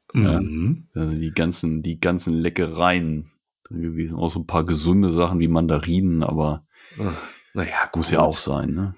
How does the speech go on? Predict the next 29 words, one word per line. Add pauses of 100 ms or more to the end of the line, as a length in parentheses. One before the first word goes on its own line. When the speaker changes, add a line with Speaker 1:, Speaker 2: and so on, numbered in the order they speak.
Speaker 2:
Ja, (420)
absolut. (260)
Speaker 1:
Aber
die
Weihnachtszeit
und
auch
Weihnachten
ist
ja
auch
immer
so
ein
bisschen, (160)
da
kann
man
ja
auch
mal,
mal
so
ein
bisschen,
bisschen
sündigen,
was
die,